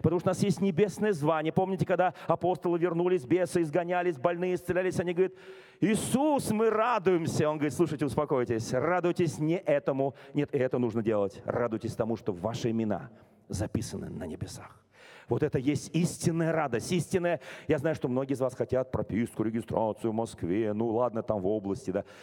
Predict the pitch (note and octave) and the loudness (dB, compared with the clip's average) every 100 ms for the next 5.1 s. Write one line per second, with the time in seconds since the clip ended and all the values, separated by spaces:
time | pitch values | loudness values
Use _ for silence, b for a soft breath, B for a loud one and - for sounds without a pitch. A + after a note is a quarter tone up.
0 | B - C3 G3+ D#3 B2+ F#3+ A3+ - B3+ | B -2 0 0 -2 0 2 2 2 0
1 | A3+ F#3+ G3+ A3+ A#3 G#3 E3+ D3+ C3+ G#3 | 2 0 2 2 0 0 -2 -2 0 2
2 | A3+ G3+ - D3+ G#3 A3+ A3+ F3+ D3+ B | 2 0 0 0 2 2 0 -2 -4 B
3 | C#3 C#3 A#3+ A#3+ - A#3 B3 - A#3+ A#3 | 0 2 2 0 2 2 0 0 2 2
4 | A#3 G#3+ G#3 F#3 A3+ G#3 B3 A#3 - E3+ | 2 2 0 2 2 2 2 2 2 0